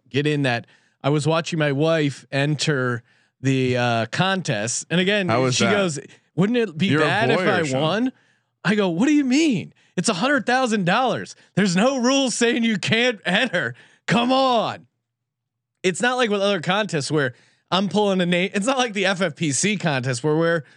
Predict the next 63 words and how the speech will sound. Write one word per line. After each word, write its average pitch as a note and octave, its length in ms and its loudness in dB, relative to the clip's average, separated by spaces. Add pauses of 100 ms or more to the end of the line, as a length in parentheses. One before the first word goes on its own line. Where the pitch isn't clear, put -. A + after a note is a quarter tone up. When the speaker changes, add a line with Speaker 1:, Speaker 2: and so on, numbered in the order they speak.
(360)
Speaker 1:
pulling G3+ 220 2
the F3 100 0
name F3 340 0
out D#3+ 140 0
of C#3+ 80 -4
a B2 100 0
hat. D3+ 340 0
Speaker 2:
Yeah. G#2 120 0
Speaker 1:
It's, - 400 -4 (580)
it's - 320 -2
just, G3 320 -2 (200)
can F#3+ 200 -2
you G#3+ 160 0
pick G3+ 400 -2
all F#3 300 2
these F#3+ 260 -2
picks F#3 260 -2
against E3+ 300 -2
the D#3+ 80 -4
spread E3+ 400 0
right D#3+ 380 0
and F3 160 0
a - 20 -4
couple D#3 240 -2
Speaker 2:
Sean, E3+ 120 2
Speaker 1:
totals? F3+ 500 0
Speaker 2:
you're C3 160 2
on C3+ 140 -2
the C3 60 -2
clock. A2 520 -4
Speaker 1:
Oh, C#3 140 0
okay. G#2 200 -4
I'm A2 140 0
on A#2+ 100 0
the A#2 80 -2
clock. G2+ 360 -2
Speaker 2:
<laughs> - 40 -10
Speaker 1:
Sorry, F3 240 0
I C3 80 0
was D3+ 180 0
doing F#3+ 200 0
the E3 80 -2
show, D3+ 260 0
Ryan. B2+ 480 0 (120)
Speaker 2:
But D3 60 2
it's, D3 220 -2 (240)
I, C3+ 220 2
I C#3 160 0
understand. D3+ 500 0
And, A#2+ 220 -2
and A#2 280 0
what C#3+ 180 2
you're B2 260 0
highlighting G#2 720 0
as G2 300 -2
you, G2+ 80 0
you're F#2+ 180 0
pointing G#2 340 -2
out G2+ 160 -2
you're G2 140 0
a F2+ 60 -4
contest G#2+ 580 -2
voyeur, E2 440 -2